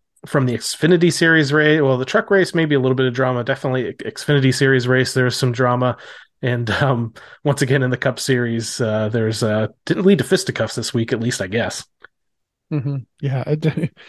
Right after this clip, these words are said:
Speaker 2: <laughs> you know, you knew when there was a late caution that there was gonna be, like, two more cautions after that. That's, that's just goes without saying, because give and take is over with once, once you get the la-, the last fifteen, twenty laps and you get a restart.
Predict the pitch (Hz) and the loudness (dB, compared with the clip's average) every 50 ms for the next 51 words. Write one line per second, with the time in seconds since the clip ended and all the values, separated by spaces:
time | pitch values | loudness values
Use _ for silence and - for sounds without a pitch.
0 | - - - - - _ _ - 165 160 151 147 151 147 151 160 180 202 220 214 | -20 -20 -20 -20 -20 _ _ 2 4 4 6 4 4 4 4 4 4 6 6 6
1 | 208 202 196 185 165 160 165 165 175 175 175 - 170 160 160 151 143 - - 151 | 6 6 6 4 4 4 4 4 2 2 0 0 0 2 2 2 2 0 0 0
2 | 147 143 135 139 139 139 139 127 143 151 143 143 139 139 135 - - - - 160 | 0 0 0 0 0 0 0 2 2 2 2 2 2 0 0 -2 -2 0 2 2
3 | 151 147 147 143 131 - 151 139 135 131 - - 127 127 131 127 123 120 - - | 2 2 0 0 0 -2 -2 -2 -2 -2 -4 -4 -6 -4 -4 -4 -4 -6 -6 -6
4 | 135 123 131 131 127 135 - - 143 135 - - - - - - 143 139 - - | -6 -6 -4 -4 -6 -4 -2 0 0 0 0 -2 -8 -4 -2 0 0 0 -2 -6
5 | - - _ _ - - _ _ - - 143 123 131 160 160 165 165 147 160 160 | -12 -14 _ _ -20 -20 _ _ -2 -2 -2 0 4 4 6 6 6 4 4 4
6 | 165 156 151 - - 160 147 143 139 135 135 135 - 139 131 131 131 - - - | 4 2 2 2 0 2 2 4 2 2 0 -2 0 0 0 0 -2 -4 -8 -16
7 | - - - - - _ _ _ _ 170 170 180 175 180 170 - - 165 160 160 | -20 -20 -20 -20 -20 _ _ _ _ 4 4 4 6 4 2 2 2 2 2 2
8 | - 156 143 131 147 151 151 - 139 135 131 127 120 - 139 139 139 - - - | 2 -2 0 2 2 2 2 2 0 -2 -2 -2 -4 -2 -2 -2 -2 -2 -2 -2
9 | 143 135 - 147 143 135 - 135 131 135 135 139 143 - _ 131 135 143 139 131 | -2 -2 0 -2 -2 0 0 0 0 0 0 -2 -4 -6 _ -2 0 0 0 0
10 | - - 151 - - - 151 143 131 - 139 139 135 135 135 135 131 - - 139 | 0 0 0 0 2 0 0 2 2 2 2 2 2 2 2 2 0 0 -2 -4
11 | 131 131 139 131 127 143 143 - - - 135 135 135 135 127 | -2 0 0 0 2 0 0 0 -2 -2 0 2 2 2 0